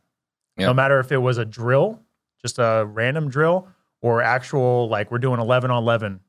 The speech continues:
Speaker 2: practice drills. And so because of that,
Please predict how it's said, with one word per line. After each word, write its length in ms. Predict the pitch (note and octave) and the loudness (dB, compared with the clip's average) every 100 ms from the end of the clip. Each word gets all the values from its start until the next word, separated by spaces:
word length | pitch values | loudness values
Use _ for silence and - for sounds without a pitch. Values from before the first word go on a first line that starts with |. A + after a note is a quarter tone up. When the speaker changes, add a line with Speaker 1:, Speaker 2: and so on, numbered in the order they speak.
| _ _ | _ _
Speaker 2:
practice 320 | - G#2 - A#2 | -4 -4 -6 -16
drills. 340 | C3 C3 - _ _ _ _ _ _ | -14 -14 -16 _ _ _ _ _ _
And 120 | B2+ | -4
so 560 | A#2 C3+ B2 A#2+ A2+ A2 _ _ _ _ _ _ B2 | -2 2 4 4 2 -2 _ _ _ _ _ _ -20
because 380 | A#2+ - F#3 | -10 2 2
of 120 | D3+ G2 | 2 -4
that, 340 | F#2 G#2 - | -4 -4 -6